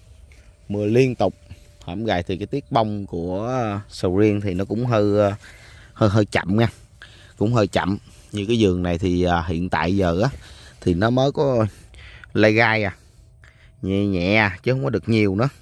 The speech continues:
Nay sẵn tiện đây vô quay clip rỡ mọi người xem chơi. Thì, à, nay nó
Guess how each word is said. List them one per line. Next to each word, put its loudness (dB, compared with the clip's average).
Nay -2
sẵn -6
tiện 0
đây 2
vô 2
quay 2
clip 0
rỡ -2
mọi -2
người 0
xem -4
chơi. 2
Thì, 0
à, 2
nay -2
nó -6